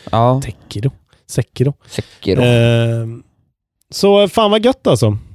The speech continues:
Speaker 2: Jag, jag har försökt hitta försäljningssiffror på Soul-serien. Det är ganska svårt faktiskt.
Speaker 1: Ja, ja.
Speaker 2: Särskilt på Bloodborne, eftersom det har varit P S Plus, eh,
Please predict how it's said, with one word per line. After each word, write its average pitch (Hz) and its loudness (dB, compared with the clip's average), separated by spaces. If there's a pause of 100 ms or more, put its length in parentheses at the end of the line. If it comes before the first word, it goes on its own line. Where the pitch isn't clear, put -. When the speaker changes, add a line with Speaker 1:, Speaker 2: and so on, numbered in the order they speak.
Speaker 2:
Jag, 175 2
jag 196 4
har 196 2
försökt 220 -2
hitta 202 0
försäljningssiffror 175 0
på - -2
Soul-serien. 165 2
Det 185 2
är - -4
ganska 226 -2
svårt 233 -2
faktiskt. - -6
Speaker 1:
Ja, 123 2
ja. 123 0
Speaker 2:
Särskilt 190 -2
på 208 2
Bloodborne, 175 2
eftersom 147 -2
det 143 4
har 131 4
varit 127 0
P 135 0
S 117 0
Plus, - -4
eh, 113 -6